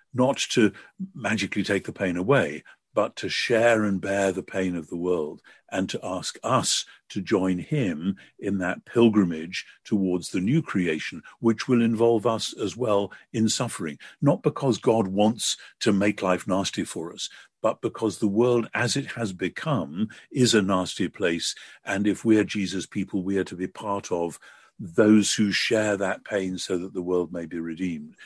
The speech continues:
And that is written right across the New Testament, whether it's in Mark or in Romans or First Peter or Revelation,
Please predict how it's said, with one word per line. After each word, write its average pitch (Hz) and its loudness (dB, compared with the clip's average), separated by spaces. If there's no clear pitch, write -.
And 120 -2
that 139 0
is 101 0
written 98 -4
right 104 2
across 92 -4
the 101 -8
New 85 -6
Testament, 90 -12
whether 90 -2
it's - -8
in 87 -4
Mark 87 -4
or 87 -4
in 80 -6
Romans 85 -4
or 80 -8
First - -2
Peter 90 -8
or 82 -6
Revelation, 85 -4